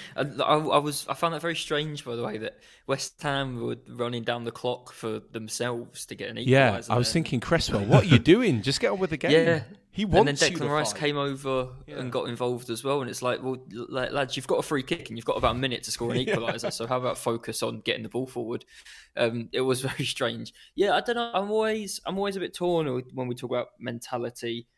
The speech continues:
Speaker 1: I don't think Arsenal are, there's much of a different mentality. Arsenal were three nil down and drew, drew at West Ham and rescued a point last season. Um, I, I just think Arsenal are better than they were a year ago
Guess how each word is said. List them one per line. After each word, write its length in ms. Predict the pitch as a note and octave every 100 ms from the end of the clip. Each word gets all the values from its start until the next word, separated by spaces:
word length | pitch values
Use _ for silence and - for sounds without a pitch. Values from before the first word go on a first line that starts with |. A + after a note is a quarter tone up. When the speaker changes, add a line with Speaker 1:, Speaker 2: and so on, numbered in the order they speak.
| _ _ -
Speaker 1:
I 40 |
don't 160 | B3 A#3+
think 160 | A3+
Arsenal 460 | F#3+ D#3+ - B2 A#2
are, 40 | A2+ - - _ _ _ - -
there's 200 | C3+ D3
much 160 | C#3 B2
of 40 |
a 40 |
different 320 | A#2+ A#2+ A#2 A#2
mentality. 480 | A2+ A#2 A2+ F#2
Arsenal 300 | G2+ F#3 F#3
were 60 | C3+
three 220 | - C3
nil 160 | A#2+ A2+
down 260 | B2 D#3+
and 120 | A#2+ A2
drew, 380 | B2+ C#3 B2 B2 _ -
drew 220 | C3 D#3
at 100 | -
West 240 | A#2+ -
Ham 180 | A#2+ A2+
and 100 | A#2
rescued 300 | A#2+ - A2+
a 40 | A#2
point 280 | B2 B2
last 280 | A2+ B2 B2
season. 440 | A2+ A2+ A2 A2+ - _ - - - _ -
Um, 560 | B2 B2 B2 B2+ C3 C#3 _ - -
I, 160 | D#3 G3 - - -
I 100 | A3
just 200 | A#3 A#3
think 140 | A#2
Arsenal 260 | B2 A#2+ - -
are 140 | A2 A2
better 380 | D3+ D#3+ - - _ _ _ - - -
than 140 | A#2+ A#2
they 100 | A2+
were 360 | A#2 A2+ A2 A#2 - _ -
a 40 |
year 280 | A#2 A2 G#2+
ago 140 | G2+